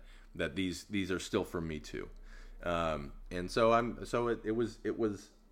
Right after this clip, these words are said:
it was, you know, it, it was a special, so it was more than just a good movie, 'cause it was, it was a, it was a, a, a, a kind of a reintroduction for me back into, back into loving, loving these things.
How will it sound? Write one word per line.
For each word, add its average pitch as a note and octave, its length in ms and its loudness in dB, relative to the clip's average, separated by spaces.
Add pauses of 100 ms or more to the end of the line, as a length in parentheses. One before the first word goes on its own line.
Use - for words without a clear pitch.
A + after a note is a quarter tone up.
(240)
it G2+ 140 -2
was, G#2 340 -2 (180)
you B2+ 80 0
know, F2 100 0
it, - 260 -4
it G#2+ 100 0
was A2 140 -4
a G2 60 -4
special, G#2+ 680 2 (680)
so - 140 8
it D3+ 80 12
was C#3 160 8
more D3+ 180 8
than C3 120 6
just A2 200 4
a G2 40 4
good F2 160 2
movie, B1+ 260 -4
'cause G2 180 -2
it G#2+ 80 8
was, G2 140 4
it - 80 0
was G2+ 180 4
a, G2 80 6
it G#2 120 -2
was G2 140 -2
a, E2+ 140 2 (380)
a, F#2+ 40 0
a, F2 560 -2
a F2 140 -4
kind B2+ 180 2
of G#2 80 6
a - 20 0
reintroduction F#2 760 2 (560)
for G#2 220 4
me C#2+ 340 -2
back F2 240 4
into, D2+ 540 -2
back E3 220 10
into B2 200 4
loving, F2 540 2 (320)
loving E2 320 0
these A#1+ 200 -8
things. - 320 -12